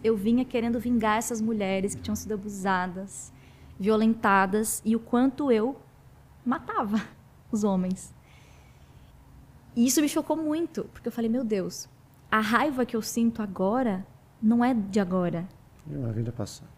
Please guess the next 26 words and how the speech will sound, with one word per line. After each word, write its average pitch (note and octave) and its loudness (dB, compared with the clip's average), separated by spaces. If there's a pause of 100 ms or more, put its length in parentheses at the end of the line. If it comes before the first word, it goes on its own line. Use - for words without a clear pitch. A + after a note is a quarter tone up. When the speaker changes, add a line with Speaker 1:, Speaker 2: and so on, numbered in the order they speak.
(240)
Speaker 1:
Eu G#3+ 8
carrego, B3+ 4
e A3 2
aí A3 6
eu A#3+ 6
acredito B3+ -2
muito A#3+ 2
na D4 0
memória C4 0
ancestral C4+ 0
que B3+ -6
a A3 2
gente G3 0
tem. E3+ -4 (420)
Então, A#3+ 2
assim, C4 4
ó, F3+ 0 (160)
não A3+ 2
é C4+ 2
só E4+ 0
a D4 6
genética. F#3+ 0 (500)
Eu, - 0
eu - 2
venho A3+ 2
com C#4+ -2